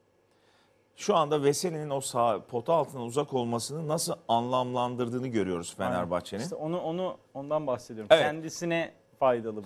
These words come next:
Speaker 2: burada.
Speaker 1: Yani
Speaker 2: Devam.
Speaker 1: Veseli'nin çeşitli kullanılması
Speaker 2: Kesin.
Speaker 1: bu. Devam
Speaker 2: Veseli'nin
Speaker 1: ettik.
Speaker 2: çemberden uzak
Speaker 1: Duralım.
Speaker 2: olan bir pivotun üçlü tehdidi çok önemli.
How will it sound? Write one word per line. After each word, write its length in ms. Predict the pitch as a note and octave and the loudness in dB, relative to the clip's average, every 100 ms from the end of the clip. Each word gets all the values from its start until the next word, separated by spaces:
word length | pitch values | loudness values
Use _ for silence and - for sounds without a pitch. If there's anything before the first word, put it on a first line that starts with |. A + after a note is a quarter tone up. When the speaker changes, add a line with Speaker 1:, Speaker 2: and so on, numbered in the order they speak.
| G#2 | -10
Speaker 2:
burada. 160 | F#2+ B2 | -6 4
Speaker 1:
Yani 180 | D#3 | 6
Speaker 2:
Devam. 120 | E3 D#3+ | 6 4
Speaker 1:
Veseli'nin 480 | F3+ F#3+ E3 F#3 A3+ | 2 4 2 0 -2
çeşitli 580 | - D3+ - D#3 - | -2 -2 -2 -4 -8
kullanılması 800 | F3 - A#2+ A2 F#2+ E2+ D#2+ - | -8 -6 -2 0 0 -4 -4 -4
Speaker 2:
Kesin. 260 | - - B2+ | -4 -6 -10
Speaker 1:
bu. 680 | F#2+ _ _ _ _ _ - | -12 _ _ _ _ _ 2
Devam 260 | D3+ G#3 G3+ | 4 4 4
Speaker 2:
Veseli'nin 120 | E3 | 2
Speaker 1:
ettik. 300 | D#3+ F#3+ - - _ _ _ _ _ _ _ _ _ _ _ _ _ | 0 -4 -6 -20 _ _ _ _ _ _ _ _ _ _ _ _ _
Speaker 2:
çemberden 520 | - E3 F3 G3+ G#3 | -4 -2 2 0 0
uzak 260 | G#3+ F#3 A3+ | -2 2 6
Speaker 1:
Duralım. 260 | G#3+ F#3+ E3+ | 10 10 8
Speaker 2:
olan 80 | |
bir 140 | F#3+ F3+ | 4 -4
pivotun 600 | - G3 F#3+ F#3+ A3+ A3+ - _ _ - | -6 0 0 0 -4 -6 -10 _ _ -6
üçlü 360 | G3 - A3+ | -6 -4 0
tehdidi 460 | A3+ G3+ F3 F#3+ G#3+ | 4 2 0 -8 -2
çok 220 | A3+ G#3+ | 0 0
önemli. 520 | F3+ C#3+ C3 C#3 G#3 | 0 0 0 -4 -6